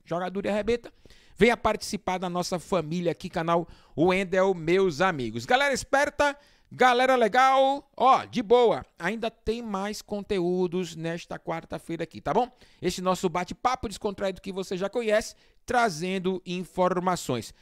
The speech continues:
Jacaré no Vozão? É, meu amigo. Patrick no Vasco? É, meu amigão. Mugni já assinou o contrato? Ih, rapaz, Mugni vai renovar com o Bahia, que beleza.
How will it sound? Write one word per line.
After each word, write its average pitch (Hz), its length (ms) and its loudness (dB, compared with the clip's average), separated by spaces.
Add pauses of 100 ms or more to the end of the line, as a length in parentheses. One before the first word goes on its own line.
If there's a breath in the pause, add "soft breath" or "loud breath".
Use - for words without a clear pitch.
(120 soft breath)
Jacaré 233 720 2
no 254 140 0
Vozão? 196 640 2
É, 233 360 -6
meu 285 100 -6
amigo. 233 300 -4
Patrick 269 640 -4
no 254 120 -4
Vasco? 254 560 -2 (220)
É, 285 340 -4
meu 302 120 -6
amigão. 202 280 0
Mugni 185 600 -2 (200)
já 139 200 -6
assinou 196 380 -6
o 202 40 -14
contrato? 214 640 -8
Ih, 392 340 -10
rapaz, 165 320 -8
Mugni 247 280 -6
vai 254 140 -2
renovar 254 320 -2
com - 80 -4
o 262 40 -2
Bahia, 226 240 2
que 233 120 -8
beleza. 240 420 4